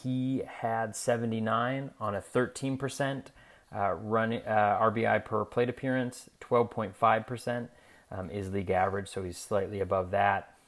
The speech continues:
And then he had twenty-four stolen bases on a three point nine percent stolen base per plate appearance.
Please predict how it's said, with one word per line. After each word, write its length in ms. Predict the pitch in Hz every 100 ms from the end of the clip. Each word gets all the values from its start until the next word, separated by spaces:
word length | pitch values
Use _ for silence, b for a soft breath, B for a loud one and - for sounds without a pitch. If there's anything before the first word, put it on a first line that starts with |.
| _
And 80 | 104
then 100 | 101
he 60 | 101
had 160 | 98
twenty-four 540 | - 135 135 127 127 120
stolen 360 | - 117 101
bases 360 | 95 95 - 95
on 140 | 90
a 40 | 87
three 240 | - 110
point 300 | - 101 92
nine 280 | 95 95 92
percent 600 | - 104 - 95 90 - b b b b
stolen 440 | - 113 98 92
base 280 | 87 92 87
per 240 | - - 87
plate 260 | - 147
appearance. 720 | 143 - 143 143 131 - -